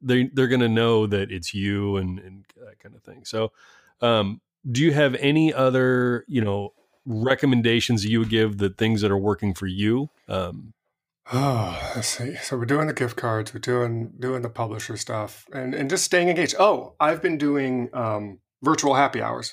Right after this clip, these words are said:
Speaker 2: I mean, a lot of people have been doing that sort of thing.
Speaker 1: Sure.
Speaker 2: But I've been doing them for the store. So I've been having
Speaker 1: Okay.
Speaker 2: Games Unlimited virtual happy hours.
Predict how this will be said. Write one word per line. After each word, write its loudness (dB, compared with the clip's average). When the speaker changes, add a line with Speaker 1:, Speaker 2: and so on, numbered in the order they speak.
Speaker 2:
I 0
mean, 0
a 2
lot 4
of -10
people -8
have -14
been -8
doing -10
that -4
sort -10
of -12
thing. -2
Speaker 1:
Sure. 4
Speaker 2:
But 2
I've 2
been 2
doing 4
them 2
for -4
the -4
store. 0
So -6
I've 0
been 0
having 0
Speaker 1:
Okay. -18
Speaker 2:
Games 4
Unlimited 2
virtual -2
happy 0
hours. 0